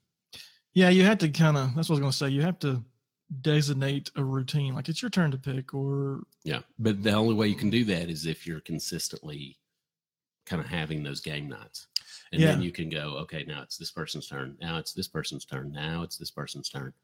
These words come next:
Speaker 1: Right.
Speaker 2: Within reason,
Speaker 1: Right.
Speaker 2: you know.
Speaker 1: Well,
Speaker 2: Or
Speaker 1: and
Speaker 2: maybe everybody comes up with,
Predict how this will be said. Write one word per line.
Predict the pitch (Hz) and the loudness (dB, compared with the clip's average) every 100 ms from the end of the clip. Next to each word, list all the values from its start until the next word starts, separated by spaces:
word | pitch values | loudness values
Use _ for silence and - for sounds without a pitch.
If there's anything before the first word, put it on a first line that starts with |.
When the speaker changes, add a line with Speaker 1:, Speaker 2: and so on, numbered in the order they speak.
| _ _ - | _ _ 0
Speaker 1:
Right. | 147 | 2
Speaker 2:
Within | 143 160 117 | 4 4 4
reason, | 107 107 - 58 127 - - | 2 0 -2 -6 -10 -14 -8
Speaker 1:
Right. | 147 135 139 _ 104 | -2 -2 -2 _ -6
Speaker 2:
you | 80 | -4
know. | 60 - - - - - | -6 -10 -16 -16 -16 2
Speaker 1:
Well, | 196 208 | 4 6
Speaker 2:
Or | |
Speaker 1:
and | - | 6
Speaker 2:
maybe | 117 107 | 6 4
everybody | 95 95 87 82 | 2 0 0 -2
comes | - 85 82 | -4 -4 -4
up | 80 - | -8 -8
with, | 73 - _ | -12 -14 _